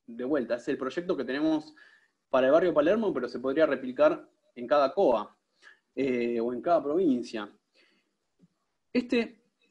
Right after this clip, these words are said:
es otro de los proyectos que tenemos, que es más específico y es un poco más lindo, quizás. Eh, el Parque Carancho, bueno, quedó desactualizado el nombre, pero hace unos años empezamos a trabajar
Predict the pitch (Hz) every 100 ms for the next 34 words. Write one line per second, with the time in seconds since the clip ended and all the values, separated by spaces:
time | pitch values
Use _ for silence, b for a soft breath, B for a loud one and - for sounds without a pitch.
0 | _ _ 175 170 254 240 165 151 151 151
1 | - 190 156 147 165 196 180 151 170 175
2 | 170 156 151 202 190 147 156 160 165 165
3 | 151 156 202 170 139 131 131 165 170 -
4 | _ _ _ _ _ _ _ _ _ _
5 | - 143 123 120 113 110 107 113 - _
6 | _ _ 135 135 175 160 147 165 156 135
7 | 127 156 156 131 131 131 165 160 160 139
8 | 131 139 139 - b b b b b 151
9 | - 226 202 226 233 - 156 151 185 165
10 | 147 143 - 180 175